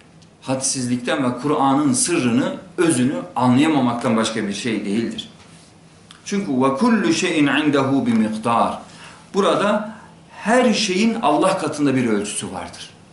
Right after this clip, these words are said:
Her şeyin. Allah katındakilerin bir ölçüsü vardır demiyor. "Ve kullu şeyin", her şeyin "indehu", onun katında vardır. Neyi vardır? "Bir miktar", ölçüsü vardır.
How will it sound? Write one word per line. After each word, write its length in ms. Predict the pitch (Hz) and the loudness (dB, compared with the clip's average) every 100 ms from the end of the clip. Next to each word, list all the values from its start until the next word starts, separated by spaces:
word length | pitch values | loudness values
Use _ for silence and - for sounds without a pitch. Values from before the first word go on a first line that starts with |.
| - - - - - - - - - - | -20 -20 -20 -20 -20 -20 -20 -20 -20 -16
Her 220 | 113 139 | -6 -2
şeyin. 280 | 139 104 95 - - | -2 -4 -8 -12 -6
Allah 360 | 123 131 175 202 | 0 2 2 0
katındakilerin 800 | 185 175 185 175 180 175 185 190 | 0 0 0 -2 -2 -2 0 2
bir 80 | 165 | 2
ölçüsü 340 | 170 151 170 | 2 0 0
vardır 300 | 160 160 139 | 2 2 2
demiyor. 300 | 170 156 110 - - - | 2 2 0 -2 -10 -2
"Ve 160 | 139 - | 0 2
kullu 280 | 277 233 185 | 4 4 4
şeyin", 640 | 175 165 135 110 - - - - - - - | 2 0 2 -2 -4 -12 -18 -20 -20 -20 -12
her 300 | - 220 226 | -2 0 2
şeyin 480 | - 170 202 208 - - 185 | 0 0 0 -4 -8 -2 2
"indehu", 680 | 220 196 147 202 226 220 | 4 4 4 2 0 -2
onun 260 | 156 156 160 | 0 0 0
katında 500 | 147 - 127 120 110 | 0 2 2 4 4
vardır. 440 | 104 95 95 - - - - - | 2 0 -6 -12 -18 -20 -20 -6
Neyi 220 | 160 202 | 0 2
vardır? 380 | 160 156 - 117 | 2 0 0 0
"Bir 60 | 110 | 0
miktar", 800 | 101 - 113 107 107 98 - - - - - | 0 -4 -4 0 0 0 -4 -14 -20 -20 -14
ölçüsü 460 | 107 92 - - 123 | -12 -10 -12 -8 -4
vardır. 380 | 98 87 - | -2 -4 -8